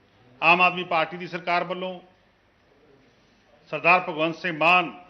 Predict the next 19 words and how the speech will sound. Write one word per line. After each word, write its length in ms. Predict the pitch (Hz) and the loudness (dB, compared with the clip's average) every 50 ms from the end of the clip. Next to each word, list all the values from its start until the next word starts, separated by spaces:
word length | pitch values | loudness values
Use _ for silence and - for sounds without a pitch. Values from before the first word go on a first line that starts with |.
| _ - | _ -12
ਮਾਨਯੋਗ 400 | 123 131 151 170 175 165 180 165 | -6 -2 0 0 0 -2 -4 -8
ਮੁੱਖ 200 | 165 165 165 - | -6 -8 -10 -10
ਮੰਤਰੀ 220 | 165 175 175 175 160 | -10 -10 -10 -10 -6
ਸਾਹਿਬ 220 | - 180 175 170 | -2 -2 -2 -2
ਵੱਲੋਂ 160 | 175 180 175 | -2 -6 -8
ਛੇੜੀ 340 | 175 - - 156 170 185 175 | -8 -8 -6 -4 -4 -2 0
ਗਈ 180 | 180 185 180 185 | 0 -2 0 2
ਆ। 200 | 185 170 131 110 - - - - _ _ _ _ _ _ _ _ _ _ _ _ _ _ _ _ _ _ _ _ _ _ _ _ _ _ _ _ _ _ - | 2 2 2 0 -4 -12 -20 -20 _ _ _ _ _ _ _ _ _ _ _ _ _ _ _ _ _ _ _ _ _ _ _ _ _ _ _ _ _ _ -8
ਉਸ 320 | 185 196 208 226 214 220 190 | -2 0 2 2 0 0 -2
ਮੁਹਿੰਮ 240 | 196 175 180 202 214 | -2 -2 -2 -2 -2
ਨੂੰ 180 | 220 220 214 190 - - - - _ _ _ _ _ _ _ _ _ - - | -2 -2 -2 -2 -4 -10 -16 -20 _ _ _ _ _ _ _ _ _ -2 0
ਪੰਜਾਬ 460 | 165 170 165 165 165 175 190 185 165 | 0 2 2 4 6 6 6 4 2
ਦੇ 80 | 190 196 | -2 -4
ਅੰਦਰ 360 | 190 190 190 214 208 196 165 - - - _ _ _ _ _ _ _ _ _ _ _ _ _ _ - | -4 -2 0 0 0 0 -2 -8 -18 -20 _ _ _ _ _ _ _ _ _ _ _ _ _ _ -4
ਬਹੁਤ 320 | 160 156 165 214 220 - - | -2 0 2 2 0 0 0
ਭਾਰੀ 260 | 190 165 170 202 196 | 0 0 0 0 -4
ਸਫਲਤਾ 580 | - - - 190 - - 214 233 233 233 240 226 | -6 -8 -10 -10 -4 0 0 0 2 4 2 4
ਜਿਹੜੀ 300 | 208 220 208 202 185 190 | 4 4 2 2 2 2
ਆ 140 | 170 143 | 2 2